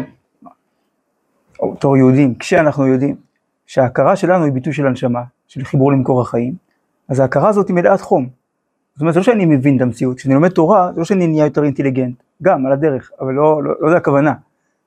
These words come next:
אני יותר מבין בעומק את החיים. אז זו פעולה שהיא מרגשת, גם. המטרה היא לא הריגוש כמובן, אבל זה תוצר לוואי אמיתי. שהרוח, כל, כל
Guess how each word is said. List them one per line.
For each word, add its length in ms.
אני 160
יותר 240
מבין 340
בעומק 300
את 80
החיים. 340
אז 80
זו 100
פעולה 320
שהיא 380
מרגשת, 600
גם. 200
המטרה 240
היא 80
לא 60
הריגוש 300
כמובן, 440
אבל 80
זה 100
תוצר 260
לוואי 380
אמיתי. 360
שהרוח, 560
כל, 260
כל 160